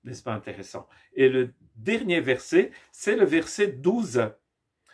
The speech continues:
Et ce verset douze dit ceci, « Afin que nous servions à célébrer sa gloire, nous qui d'avance avons espéré en Christ. » Donc quand on espère en Christ, on va célébrer sa gloire. Deux fois, il va parler de gloire. D'abord, il dit la gloire de sa grâce, et ensuite, tout,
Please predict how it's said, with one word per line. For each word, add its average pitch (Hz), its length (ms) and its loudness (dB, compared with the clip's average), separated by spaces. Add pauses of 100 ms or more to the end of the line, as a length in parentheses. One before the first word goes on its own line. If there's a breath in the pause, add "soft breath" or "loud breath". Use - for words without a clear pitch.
(240 soft breath)
Et 139 100 -2
ce 156 140 2
verset 165 400 2
douze 190 340 -6
dit 156 140 -8
ceci, « 151 420 -4
Afin 214 300 0
que - 100 -2
nous 160 180 2
servions 170 520 0
à 175 60 0
célébrer 135 440 -2
sa 151 220 2
gloire, 107 420 -4 (280 soft breath)
nous 165 300 -4
qui 147 120 -6
d'avance 127 500 0
avons 127 200 -4
espéré 120 500 -10
en 123 100 -10
Christ. » - 400 -20
Donc 139 240 -4
quand 220 220 -2
on 165 120 0
espère 135 360 -2
en 120 60 -6
Christ, 185 360 -6 (300 loud breath)
on 139 100 -4
va 143 160 0
célébrer 127 440 -2
sa 113 200 -10
gloire. 98 420 -16
Deux 127 300 -2
fois, 180 340 0
il 131 140 -4
va 131 140 -2
parler 123 260 -8
de 120 100 -4
gloire. 104 380 -10 (300 soft breath)
D'abord, 143 480 4
il 139 100 -6
dit 139 160 -4
la 127 160 0
gloire 123 420 0
de 113 120 -6
sa 117 200 -10
grâce, 170 440 -4 (340 soft breath)
et 139 280 2
ensuite, 135 680 -6
tout, 190 240 -6